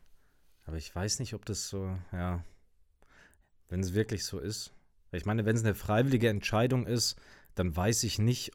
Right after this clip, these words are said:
ob du, wenn du die Möglichkeit hast, sowas zu nutzen, das dann auch einfach alle machen würden. Aber vielleicht übersteigt's auch meinen Horizont einfach ein bisschen gerade.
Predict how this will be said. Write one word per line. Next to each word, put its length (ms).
ob 200
du, 180
wenn 120
du 80
die 100
Möglichkeit 460
hast, 180
sowas 420
zu 140
nutzen, 580
das 180
dann 220
auch 160
einfach 260
alle 180
machen 400
würden. 320
Aber 140
vielleicht 340
übersteigt's 440
auch 80
meinen 200
Horizont 440
einfach 220
ein 100
bisschen 280
gerade. 360